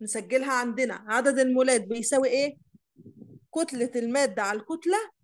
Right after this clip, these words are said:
المولية. خدوا بالكم القانون ده هنستخدمه أصلًا في حساب التركيز، ولا نسيتوا إحنا بنتكلم عن إيه؟ يبقى بداية الدرس إحنا بنتكلم عن حساب التركيز، وقلت إن أنا عندي طريقتين اتنين لحساب التركيز.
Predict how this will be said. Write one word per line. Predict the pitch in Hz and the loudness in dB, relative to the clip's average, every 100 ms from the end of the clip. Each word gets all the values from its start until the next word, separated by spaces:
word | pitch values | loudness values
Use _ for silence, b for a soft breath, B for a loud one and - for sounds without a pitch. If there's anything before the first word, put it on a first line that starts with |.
| _ | _
المولية. | 254 240 254 254 202 | -2 2 2 0 -2
خدوا | 220 233 | -4 -2
بالكم | 240 269 247 | 0 0 -2
القانون | 226 226 226 277 | -4 -2 0 2
ده | 262 | 2
هنستخدمه | 226 214 - 214 208 302 - | 2 -2 -6 -6 -4 -2 -2
أصلًا | 302 277 233 | -2 0 -2
في | 233 | -4
حساب | - 277 269 | -2 0 0
التركيز، | 277 220 208 - 202 170 170 - _ _ _ _ _ _ | -2 -4 -4 -8 -10 -12 -16 -20 _ _ _ _ _ _
ولا | 208 214 220 | -6 -2 -2
نسيتوا | 220 285 269 | -2 -4 -4
إحنا | 254 240 | -2 -2
بنتكلم | 208 226 _ _ _ 233 254 240 | -2 -6 _ _ _ -4 0 2
عن | 220 220 | 2 0
إيه؟ | 226 226 220 _ _ _ _ _ - | 0 0 -2 _ _ _ _ _ -10
يبقى | 208 220 | -4 2
بداية | 214 254 262 | 4 4 4
الدرس | 190 254 254 | 2 0 0
إحنا | 247 226 | -6 -6
بنتكلم | 214 - 269 233 | -4 -2 0 0
عن | 220 | -2
حساب | 240 226 294 392 381 - _ _ _ _ _ _ - | -4 2 4 4 2 -10 _ _ _ _ _ _ -6
التركيز، | 262 - 262 254 262 240 180 - _ | -2 4 4 4 -2 -2 -4 -10 _
وقلت | 226 277 302 | -2 0 0
إن | 254 247 | 0 2
أنا | 269 | 2
عندي | 247 294 233 | 2 0 -2
طريقتين | 247 226 - 320 | 0 0 0 -2
اتنين | 302 294 311 | -2 -4 -4
لحساب | 277 277 302 269 | -2 0 0 0
التركيز. | - 254 233 247 214 - | -2 -2 -2 -4 -6 -6